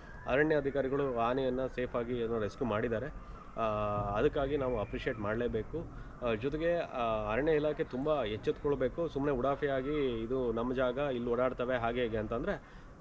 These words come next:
ಆನೆಗಳು ಮೃತಪಡೋದಂತೂ ಗ್ಯಾರಂಟಿ. ಆಮೇಲೆ ರೈಲ್ ಕಂಬಿಗಳೆಲ್ಲ ಇದಾವೆ ಅಲ್ಲಿ,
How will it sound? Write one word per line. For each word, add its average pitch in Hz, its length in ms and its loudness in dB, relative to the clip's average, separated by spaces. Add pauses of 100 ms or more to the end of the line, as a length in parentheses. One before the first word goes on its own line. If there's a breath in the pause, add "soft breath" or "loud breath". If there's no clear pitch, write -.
ಆನೆಗಳು 131 680 2 (260)
ಮೃತಪಡೋದಂತೂ 127 1000 -2
ಗ್ಯಾರಂಟಿ. 117 420 2
ಆಮೇಲೆ 139 340 0
ರೈಲ್ 143 540 2
ಕಂಬಿಗಳೆಲ್ಲ 127 460 2
ಇದಾವೆ 117 300 0
ಅಲ್ಲಿ, 110 220 -4